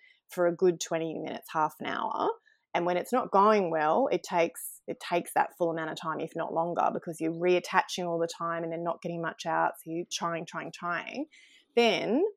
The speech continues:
they haven't got enough, so then they need a top-up. So your partner gives the top-up while you go and pump.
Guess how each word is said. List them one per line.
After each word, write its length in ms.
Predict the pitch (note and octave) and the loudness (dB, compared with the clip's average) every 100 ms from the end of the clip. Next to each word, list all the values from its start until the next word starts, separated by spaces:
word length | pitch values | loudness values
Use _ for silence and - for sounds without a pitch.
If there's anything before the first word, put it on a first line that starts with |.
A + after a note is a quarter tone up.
| _ _ | _ _
they 60 | F#3+ | 4
haven't 200 | G#3+ A3+ | 6 8
got 120 | F#3 | 6
enough, 340 | E3 D3 G3 - | 4 0 -2 0
so 240 | - F3+ | 2 4
then 240 | E3+ E3+ | 4 2
they 140 | E3 E3 | 0 0
need 180 | E3+ D#3+ | 0 0
a 40 | |
top-up. 480 | - F3+ E3+ B2 - | -2 -4 -2 -2 -4
So 160 | - F3 | -2 0
your 240 | D#3+ E3+ | 2 0
partner 320 | F3 G#3 G#3 | 0 -2 0
gives 220 | F#3 F3 - | 2 0 0
the 80 | |
top-up 400 | D#3+ F3+ - D3+ | -6 -6 -2 -2
while 120 | - E3+ | -2 -2
you 220 | F3 F#3 | 0 2
go 160 | F3+ | 2
and 140 | E3 D#3+ | 0 -4
pump. 480 | - G#3+ - - | -4 0 0 -2